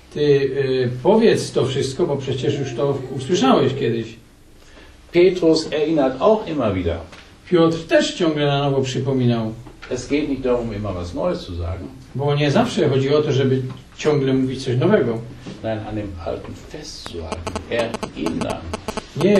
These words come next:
Speaker 1: w tych starych rzeczach, y, mocno stać,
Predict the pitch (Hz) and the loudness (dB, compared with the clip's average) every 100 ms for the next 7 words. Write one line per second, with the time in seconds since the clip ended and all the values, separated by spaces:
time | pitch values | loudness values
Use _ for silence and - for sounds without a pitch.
0 | 131 - - - 226 247 - - 185 220 | 4 0 -6 -2 0 0 -4 -4 0 2
1 | 262 269 208 131 214 220 247 254 - - | 2 0 -2 2 2 2 0 -2 -6 -20
2 | - - - - - 170 170 160 233 240 | -20 -20 -20 -16 -4 0 2 6 4 4
3 | - 233 - - 226 185 | 0 0 0 0 2 2